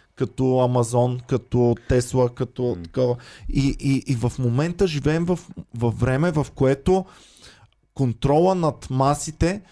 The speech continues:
Speaker 1: е улеснен, защото никога ти не си можел да предотвратиш, да, първо да хванеш въстание на хиляда и петстотин километра от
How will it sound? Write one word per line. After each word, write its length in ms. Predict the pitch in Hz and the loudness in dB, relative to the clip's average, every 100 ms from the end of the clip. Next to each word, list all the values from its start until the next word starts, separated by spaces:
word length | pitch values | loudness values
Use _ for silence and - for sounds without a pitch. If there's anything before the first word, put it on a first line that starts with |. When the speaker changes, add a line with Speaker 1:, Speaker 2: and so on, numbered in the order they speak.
| - - _ | -20 -20 _
Speaker 1:
е 140 | - 139 | -2 0
улеснен, 540 | 135 139 131 151 175 | 2 2 0 -2 -2
защото 640 | 185 131 - 151 151 175 - | -2 -8 -2 -2 0 -2 -2
никога 540 | 143 147 143 160 180 175 | -2 -2 -4 -2 -2 0
ти 140 | 175 | -2
не 120 | 175 | -2
си 140 | 170 165 | -2 -2
можел 440 | 160 160 180 170 | 0 2 2 0
да 120 | 185 | 0
предотвратиш, 1000 | - - 120 117 - 123 117 165 175 - - - - - _ - 123 | -2 -2 -2 -6 -2 -2 -2 -4 -4 -6 -16 -20 -20 -20 _ -10 -4
да, 220 | 113 131 - | -2 -2 0
първо 240 | 165 165 | 0 2
да 120 | 165 143 | 0 -2
хванеш 580 | - 151 165 180 - - | 0 0 2 0 -2 -2
въстание 760 | 131 123 - 139 147 143 123 - | -2 -2 0 0 2 0 -2 -4
на 380 | 127 123 117 120 | -2 0 2 0
хиляда 400 | - 127 123 123 | 0 0 2 2
и 40 | |
петстотин 640 | 123 127 117 127 120 120 | 2 0 0 -2 0 -2
километра 560 | 113 117 110 107 104 110 | -2 0 2 0 0 0
от 120 | 101 | 0